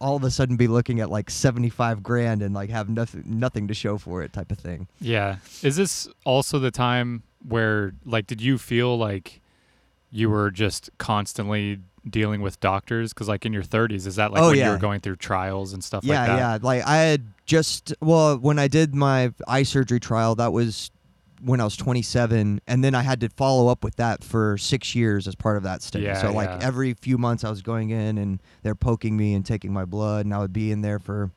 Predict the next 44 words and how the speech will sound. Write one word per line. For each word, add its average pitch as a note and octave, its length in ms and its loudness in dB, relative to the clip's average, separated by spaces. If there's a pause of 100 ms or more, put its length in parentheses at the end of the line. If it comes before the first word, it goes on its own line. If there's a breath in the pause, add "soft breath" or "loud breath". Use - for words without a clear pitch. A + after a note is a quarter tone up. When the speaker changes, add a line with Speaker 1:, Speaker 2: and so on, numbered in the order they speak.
(320 soft breath)
Speaker 1:
like, G#2+ 160 -8
a G#2+ 60 -8
whole A2 240 -2
day. G#2 480 -6 (400 soft breath)
Speaker 2:
Yeah. G2+ 320 -6
Speaker 1:
Um, A#2 500 2 (440 soft breath)
but E3 180 4
th-, C#3+ 120 0
and C#3+ 140 2
that C#3+ 80 2
was C3 140 0
just A#2+ 200 -6
the C3 80 -2
thing. A#2+ 140 2
We A#2 100 0
were A#2+ 120 2
all A#2 180 2
just G2+ 180 -8
going G#2+ 220 0
to G2+ 60 0
the F2+ 80 -4
doctor G2+ 380 -4
for, - 140 -6
like, F2+ 200 -4
two A2+ 160 0
years, G2+ 680 0 (200)
uh, G2 260 -2
constantly. G2+ 680 -4 (460 soft breath)
Um, B2+ 400 4
and F3 140 6
then G3 160 4
at D#3 140 0
the B2 80 -2
point, C#3 520 -4 (800)
you B2 180 0
know, C3 160 4
where A2+ 460 2 (840 soft breath)
you're, C#3+ 180 2
you D#3 220 6
just D3 220 2
reach D3+ 200 0
that B2+ 120 0
point C3 300 -2
as, G#2+ 500 -4